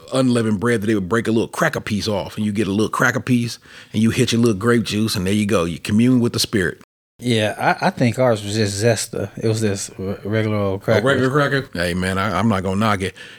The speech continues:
Speaker 1: And then, of course, when I moved to Atlanta is when they started, well, not started, but that's when I noticed they was using wafers, but they was also using real wine at that particular
Speaker 2: Mm.
Speaker 1: church.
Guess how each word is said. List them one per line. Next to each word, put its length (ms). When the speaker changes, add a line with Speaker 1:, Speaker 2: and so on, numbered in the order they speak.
Speaker 1:
And 120
then, 160
of 80
course, 280
when 80
I 60
moved 440
to 320
Atlanta 680
is 180
when 200
they 100
started, 480
well, 180
not 220
started, 400
but 80
that's 140
when 100
I 120
noticed 680
they 100
was 180
using 320
wafers, 460
but 120
they 100
was 100
also 260
using 320
real 240
wine 300
at 120
that 180
particular 320
Speaker 2:
Mm. 60
Speaker 1:
church. 380